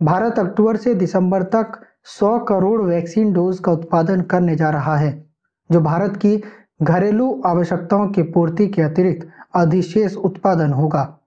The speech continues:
बात करते हैं वैक्सीन मैत्री की। जब विकसित देश वैक्सीन राष्ट्रवाद को प्रोत्साहित कर रहे थे, जिससे अविकसित देशों में जिनमें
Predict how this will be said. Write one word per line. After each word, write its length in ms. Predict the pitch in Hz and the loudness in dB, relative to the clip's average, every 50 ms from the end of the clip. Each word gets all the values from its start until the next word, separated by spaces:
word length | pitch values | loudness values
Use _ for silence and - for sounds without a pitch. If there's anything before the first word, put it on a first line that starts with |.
| _ _ _ _ _ _ | _ _ _ _ _ _
बात 300 | 165 156 175 196 196 202 | 0 2 2 0 0 0
करते 280 | - 226 220 226 247 233 | 0 -2 0 2 2 2
हैं 180 | 202 233 254 220 | 2 0 0 0
वैक्सीन 480 | 180 180 180 180 - - 214 220 208 | 0 -2 -2 -4 -2 0 0 2 2
मैत्री 480 | 214 190 180 170 170 170 170 175 190 175 | 2 0 0 0 -2 -2 0 0 0 2
की। 220 | - 165 139 - - - _ _ _ _ - | 0 -2 -4 -4 -6 -12 _ _ _ _ 0
जब 160 | 165 190 180 | 2 2 4
विकसित 400 | 170 190 190 190 - - 247 233 | 2 0 -2 -2 -2 0 0 0
देश 360 | 190 160 185 185 208 208 208 208 | 2 0 0 0 0 0 -2 -2
वैक्सीन 580 | 175 170 165 165 165 165 165 - 214 208 208 | 0 0 0 -2 -2 -2 0 0 2 2 2
राष्ट्रवाद 760 | 190 190 165 160 160 165 165 190 180 190 196 202 196 196 - 196 - - | 0 0 0 0 0 -2 -2 0 0 2 2 0 0 0 -2 -4 -4 0
को 120 | - 180 175 | 0 0 0
प्रोत्साहित 640 | 175 170 165 160 151 156 - 180 170 175 220 208 - | 2 2 0 0 0 0 0 0 0 2 0 0 0
कर 140 | - 202 | 0 0
रहे 240 | 190 196 185 185 196 | 0 2 0 0 0
थे, 220 | 196 196 202 214 240 233 - - - - _ - | 0 0 0 0 0 -2 -6 -14 -20 -20 _ 0
जिससे 300 | 170 185 180 185 233 226 | 2 2 2 2 0 0
अविकसित 600 | 262 - 190 185 170 190 185 185 - - 226 196 | 0 0 0 0 0 0 0 -2 0 0 0 0
देशों 400 | 165 156 180 170 175 170 - 202 | 2 0 0 0 0 0 0 0
में 200 | 196 180 160 147 | 0 0 0 0
जिनमें 380 | 156 - 175 190 202 214 226 | 0 0 0 2 0 0 -2